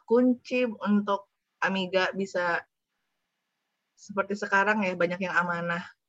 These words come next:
untuk nyerahin perusahaannya ke kita, dalam artian nyerahin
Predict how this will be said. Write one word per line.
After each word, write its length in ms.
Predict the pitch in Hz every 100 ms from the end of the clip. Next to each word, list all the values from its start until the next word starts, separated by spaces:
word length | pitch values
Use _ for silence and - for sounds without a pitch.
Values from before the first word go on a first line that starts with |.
| _ 180
untuk 160 | 180 -
nyerahin 380 | 180 170 175 170
perusahaannya 680 | 180 180 - 165 170 170 175 202
ke 80 | 180 175 -
kita, 240 | 180 202
dalam 180 | 202 190
artian 320 | 180 - 214 233
nyerahin 360 | 202 220 247